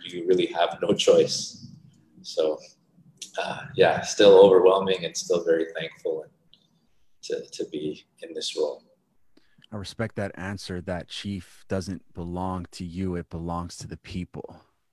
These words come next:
Speaker 2: I think that's an, um, very well said. And I think following up with, you know, being chief and the work that goes into being chief and the work that goes into working for the people, um, all the things that you have in your personal life on top of it,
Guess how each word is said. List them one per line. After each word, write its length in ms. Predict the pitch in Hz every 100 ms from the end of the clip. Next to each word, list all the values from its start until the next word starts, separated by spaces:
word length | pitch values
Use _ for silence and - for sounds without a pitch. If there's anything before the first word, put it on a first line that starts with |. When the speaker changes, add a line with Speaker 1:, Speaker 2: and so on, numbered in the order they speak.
| _ _ _ _ _
Speaker 2:
I 80 | 90
think 160 | 95 98
that's 400 | 92 - - - -
an, 140 | 95
um, 340 | 92 90 92 - 87
very 420 | 85 104 107 95
well 240 | 90 85
said. 480 | - - 87 - - - - - _ _ _ -
And 140 | 101
I 80 | 98
think 420 | 87 110 101 - - -
following 640 | - 107 113 120 110 95
up 220 | 104 - -
with, 560 | 101 92 87 - - _
you 120 | 101
know, 140 | 98 92
being 340 | 78 101 95
chief 500 | - - 101 92 - -
and 240 | 92 92
the 80 | 90
work 400 | 85 104 117 -
that 180 | 107 -
goes 260 | 98 92
into 240 | 95 - 85
being 260 | 85 90
chief 360 | - 98 92 -
and 100 | 90
the 60 | 87
work 280 | 101 113
that 160 | 110 98
goes 220 | 101 95
into 220 | 95 -
working 380 | 92 95 90 95
for 140 | - 90
the 100 | 85
people, 680 | - 98 - 95 92 80 _ - _ _ -
um, 240 | 98 98
all 300 | - 110 123
the 100 | 110
things 300 | 107 113 101
that 160 | 98 -
you 80 | 98
have 420 | - 101 101 -
in 160 | 104 101
your 120 | 95
personal 520 | - 117 113 - 104
life 280 | 101 98 92
on 120 | 90
top 340 | 85 - 120 117
of 140 | 95
it, 180 | 98 -